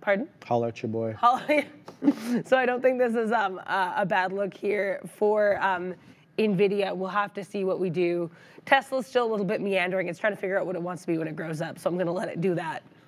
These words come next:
Speaker 1: um, in the comfort of its own chart and not get involved just yet.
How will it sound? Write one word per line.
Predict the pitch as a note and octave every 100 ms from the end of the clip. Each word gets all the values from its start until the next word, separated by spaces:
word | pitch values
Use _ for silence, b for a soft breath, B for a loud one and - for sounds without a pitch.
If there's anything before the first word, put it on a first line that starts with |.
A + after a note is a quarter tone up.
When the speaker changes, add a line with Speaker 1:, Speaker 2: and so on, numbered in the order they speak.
| b -
Speaker 1:
um, | G3+ F3+
in | - G#3+
the | G3+
comfort | G3 G3 F3 F#3 -
of | F3+
its | E3+ F3
own | E3+
chart | E3 F3 A2+ - B B -
and | F#3
not | F3+
get | F3+ E3+
involved | F3+ F3+ -
just | F3 -
yet. | E3